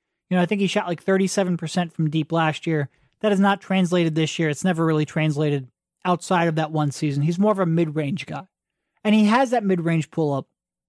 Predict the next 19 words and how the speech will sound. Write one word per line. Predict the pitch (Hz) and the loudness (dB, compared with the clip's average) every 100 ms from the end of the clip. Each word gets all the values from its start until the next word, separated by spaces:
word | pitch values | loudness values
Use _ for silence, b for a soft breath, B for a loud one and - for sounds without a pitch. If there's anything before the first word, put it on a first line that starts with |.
| _ _ _ _ - | _ _ _ _ -4
but | 214 | 0
not | 202 208 | 2 2
having | 180 185 180 175 | 0 0 2 0
that | 160 - | -2 -4
three-point, | - 175 - 165 160 | -4 -4 -2 -4 -4
like, | 165 151 _ _ | -6 -8 _ _
playing | 175 233 220 | -2 0 2
him | 202 | 2
off | 202 170 - | 2 0 0
ball | 160 147 | -2 -2
would | 139 | -4
be | 165 | -10
tough | - - - _ _ _ _ _ _ _ _ _ _ - | -12 -14 -16 _ _ _ _ _ _ _ _ _ _ -4
in, | 175 156 151 | -2 0 0
on, | 165 160 - | -2 -4 -4
on, | 160 180 160 | -4 -2 -2
on | 185 165 160 | 0 0 0
this | 170 - | -2 -6
team. | 156 - | -16 -20